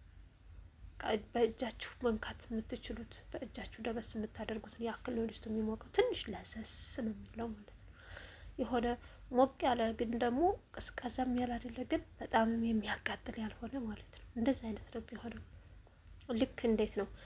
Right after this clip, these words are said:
የህፃን ልጅ ሻወር የሚወስድበት ውሃ፣ በእንደዚህ አይነት መልኩ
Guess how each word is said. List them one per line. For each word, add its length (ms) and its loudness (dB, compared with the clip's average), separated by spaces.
የህፃን 360 0
ልጅ 220 0
ሻወር 300 -2
የሚወስድበት 640 -2
ውሃ፣ 220 -12
በእንደዚህ 460 4
አይነት 220 -4
መልኩ 260 2